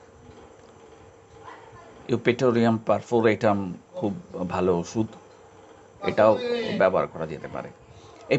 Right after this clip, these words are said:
প্রতিটি ওষুধ নির্দিষ্ট রোগ লক্ষণ বুঝেই তবে কিন্তু ব্যবহার করতে হবে।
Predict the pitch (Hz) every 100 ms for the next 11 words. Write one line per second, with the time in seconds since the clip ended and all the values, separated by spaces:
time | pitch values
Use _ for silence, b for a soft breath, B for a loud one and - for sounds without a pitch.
0 | - 160 156 156 185 185 190 151 127 160
1 | 135 120 - 101 107 104 113 120 170 147
2 | 139 - 160 147 120 113 117 110 123 123
3 | - 160 139 104 95 110 131 160 165 139
4 | 135 135 135 117 104 87 82 - -